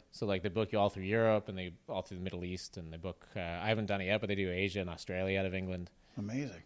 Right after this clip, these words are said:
Speaker 1: So, like, you can really get to see some stuff. So it was, uh, but, like, life was tough.
Speaker 2: Yeah?
Speaker 1: Li-, like, quality of life in London is real bad. Like, you're living in a shoebox. Uh, like, our, we had lived in a basement bachelor apartment.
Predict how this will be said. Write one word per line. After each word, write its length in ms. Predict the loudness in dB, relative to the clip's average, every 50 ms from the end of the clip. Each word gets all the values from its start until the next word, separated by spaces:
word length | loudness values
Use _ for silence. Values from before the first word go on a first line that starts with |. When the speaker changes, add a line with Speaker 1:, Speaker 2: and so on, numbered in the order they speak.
| _
Speaker 1:
So, 240 | -14 -6 -2 0 2
like, 140 | 2 2 2
you 100 | 0 -2
can 160 | 0 0 2
really 160 | 4 4 4
get 140 | 4 2 0
to 80 | -2 -4
see 160 | -4 -4 -4
some 160 | -4 -4 -10
stuff. 260 | -10 -10 -10 -12 -12 -14
So 160 | -12 -12 -8
it 20 | -8
was, 240 | -6 -6 -6 -4 -2
uh, 300 | -2 0 0 -2 -2 -2 0
but, 100 | 2 6
like, 200 | 8 6 6 6
life 560 | 6 10 12 12 12 12 10 4 -8 -12 -14 -20 _ _ _ _ -6
was 200 | -4 -4 -4 -4
tough. 420 | -4 -6 -6 -6 -6 -10 -16 -20 -20 -20 _ _
Speaker 2:
Yeah? 240 | -2 2 2 2 2 0 -8 -20 -20 _ _ _ -20 -20 _ _
Speaker 1:
Li-, 280 | -8 2 6 8 8 10
like, 180 | 10 8 8 12
quality 300 | 12 12 12 12 12 12
of 80 | 12
life 200 | 12 12 12 12
in 120 | 6 4 6
London 280 | 6 6 6 4 2 2
is 140 | 0 0
real 600 | 0 0 0 2 2 4 4 2 2 0 0 -4 -4
bad. 380 | -6 -6 -6 -6 -6 -8 -10 -12 -16 _ -20 _ _ _ _ _ _ _ -20 -20 -20 _ _ -20 _ _ -8
Like, 100 | -6 -2
you're 140 | 0 0 2
living 260 | 2 2 2 2 0
in 140 | 0 -2 -2
a 20 |
shoebox. 840 | -4 -2 -2 -2 0 2 4 4 4 2 2 -2 -10 -16 -16 -18 -20 _ _ _ _ _ -6
Uh, 200 | -4 -2 -2 4
like, 140 | 4 6 10
our, 160 | 10 10 10
we 140 | 12 12 10
had 80 | 10 10
lived 160 | 8 4 4
in 80 | 0 0
a 40 |
basement 760 | 0 4 6 6 6 6 4 0 -2 -2 -2 -2 -4 -8 -12 _ _ _ -20 -20 _ _ _ -20 -14 -2
bachelor 420 | 4 6 6 6 4 2 -2 -2
apartment. 540 | -2 0 0 0 0 0 -4 -8 -8 -6